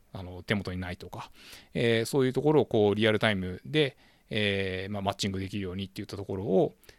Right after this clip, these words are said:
えー、まあ、リアクトと、えー、Firebaseと、まあ、アルゴリアを使って、えー、構築しましたと、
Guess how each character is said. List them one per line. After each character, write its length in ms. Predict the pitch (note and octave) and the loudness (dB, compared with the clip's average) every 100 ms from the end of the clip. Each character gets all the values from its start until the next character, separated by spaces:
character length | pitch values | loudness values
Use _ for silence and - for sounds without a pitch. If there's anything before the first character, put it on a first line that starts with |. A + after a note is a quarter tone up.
| _ | _
え 260 | C#3 A2 G#2 | -2 0 2
ー、 20 | |
ま 100 | G#2+ | 0
あ、 40 | G#2 | 0
リ 180 | A#2 B2+ | 2 2
ア 60 | |
ク 140 | - - | 0 -8
ト 120 | F#2+ | 0
と、 280 | A#2+ A2 - _ - | 2 2 0 _ -2
え 320 | G2+ F#2+ F#2+ | 0 0 -4
ー、 0 | |
Firebase 840 | - A#2 A2+ G#2 G2+ G#2 F#2 - | 2 2 4 2 2 0 -6 -4
と、 200 | B2+ A#2 _ _ _ _ - | 0 0 _ _ _ _ -4
ま 100 | G2 | 0
あ、 20 | |
ア 60 | |
ル 80 | G#2+ | 2
ゴ 120 | G#2 | 0
リ 140 | G2 G2 | -2 -6
ア 160 | F#2 - - | -8 -12 -6
を 100 | C#3 | -6
使 160 | - | -4
っ 60 | G2 | -6
て、 340 | - D3+ - _ _ _ _ | 0 0 0 _ _ _ _
え 200 | - G2 | -8 -6
ー、 20 | G2 | -4
構 160 | G#2+ | -4
築 140 | - - | -4 -6
し 100 | F#2+ | -8
ま 140 | F#2 | -6
し 80 | - | -8
た 80 | - | -8
と、 200 | - | -16